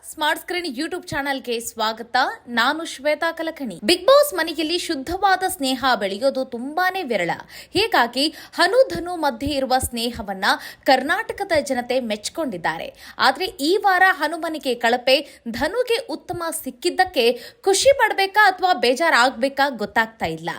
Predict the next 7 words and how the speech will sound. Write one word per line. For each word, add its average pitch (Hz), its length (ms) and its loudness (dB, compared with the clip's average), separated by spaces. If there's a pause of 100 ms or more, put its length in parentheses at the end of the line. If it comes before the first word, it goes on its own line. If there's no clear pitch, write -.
(300)
ಯಾಕೆ 247 360 2
ಅಂತ 202 200 -4
ಅಂದ್ರೆ 202 340 2 (280)
ಹನುಮಂತು 440 680 0
ಧನರಾಜ್ಗೆ 349 600 0
ಉತ್ತಮ 285 500 -6
ಕೊಟ್ರೆ 247 680 0